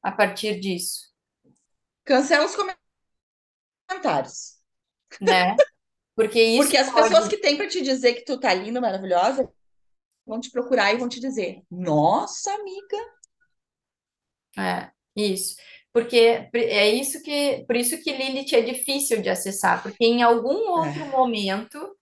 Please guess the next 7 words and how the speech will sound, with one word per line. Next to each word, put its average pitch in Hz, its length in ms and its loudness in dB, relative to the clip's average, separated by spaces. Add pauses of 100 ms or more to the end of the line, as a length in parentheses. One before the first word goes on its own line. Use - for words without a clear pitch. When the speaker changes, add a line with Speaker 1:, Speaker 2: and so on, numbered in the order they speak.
(300)
Speaker 1:
a 214 140 0
gente 254 440 -4
trouxe 254 800 4
pro 240 140 -2
mundo 226 600 4
essa 208 320 0
luz 208 680 -2